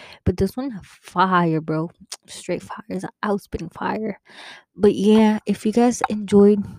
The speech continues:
if, if you guys enjoyed this podcast, give me a big thumbs up. Uh, like, comment, share, and subscribe. You already know the vibes.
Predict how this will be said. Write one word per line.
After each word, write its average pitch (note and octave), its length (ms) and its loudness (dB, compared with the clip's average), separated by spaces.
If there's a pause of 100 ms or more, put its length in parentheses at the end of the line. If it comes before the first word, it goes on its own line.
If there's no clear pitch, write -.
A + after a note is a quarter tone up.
(120)
if, A3 160 4 (100)
if - 160 -12
you A3+ 120 -8
guys A3+ 240 -12
enjoyed G3+ 360 -8
this A3 120 -16
podcast, G3+ 600 -8
give G3+ 120 -2
me G#3 280 -2 (400)
a F3+ 40 -12
big F#3 280 2
thumbs A#3 240 -4
up. F#3+ 180 2 (480)
Uh, G3 320 0
like, F#3+ 180 -6
comment, G#3 220 -6
share, G3+ 140 -4
and G#3 120 -8
subscribe. G#3 420 -8 (300)
You G3+ 140 -2
already F#3+ 180 -4
know G3+ 180 -6
the B3 80 -8
vibes. A#3 460 -4